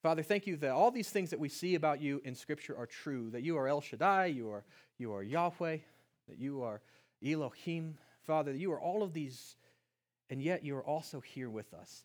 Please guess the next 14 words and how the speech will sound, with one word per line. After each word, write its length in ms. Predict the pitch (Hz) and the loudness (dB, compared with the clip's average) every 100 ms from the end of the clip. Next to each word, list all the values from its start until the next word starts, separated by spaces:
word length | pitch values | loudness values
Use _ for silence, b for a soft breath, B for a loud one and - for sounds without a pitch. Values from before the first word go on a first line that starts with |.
| _ | _
is 480 | 120 117 - - - b b b _ | -12 -12 -14 -18 -20 b b b _
amazing. 380 | 120 107 95 117 _ _ _ _ - | -12 -10 -12 -16 _ _ _ _ -6
And 100 | 147 | -4
that 60 | |
you've 160 | 147 139 | -4 -4
made 160 | 156 180 | -2 -2
a 40 | |
place 320 | - 170 170 | -2 -2 -2
for 220 | - 156 | -4 -4
us 100 | 156 - | -4 -6
to 80 | |
be 180 | 123 143 | -6 -4
with 200 | 143 135 | -4 -6
you 360 | 139 147 127 | -4 -2 -4